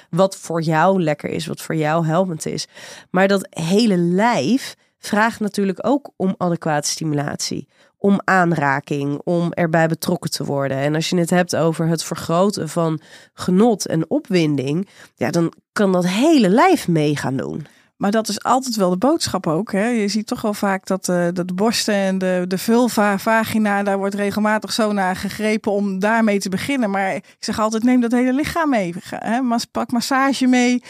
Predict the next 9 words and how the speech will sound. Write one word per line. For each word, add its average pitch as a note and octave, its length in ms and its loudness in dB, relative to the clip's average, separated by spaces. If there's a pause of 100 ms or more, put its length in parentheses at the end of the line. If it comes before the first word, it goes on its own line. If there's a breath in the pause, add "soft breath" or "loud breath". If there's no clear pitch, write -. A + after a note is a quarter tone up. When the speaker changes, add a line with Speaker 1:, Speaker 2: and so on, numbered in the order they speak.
(240 loud breath)
Speaker 2:
zoen B3+ 300 4
met A#3+ 180 2
elkaar, A3 340 0
neem A3+ 200 0
er G#3 80 -4
de G#3+ 120 -8
tijd B3+ 300 -2
voor. G#3 340 -6 (480 loud breath)
Ehm, G3 460 -2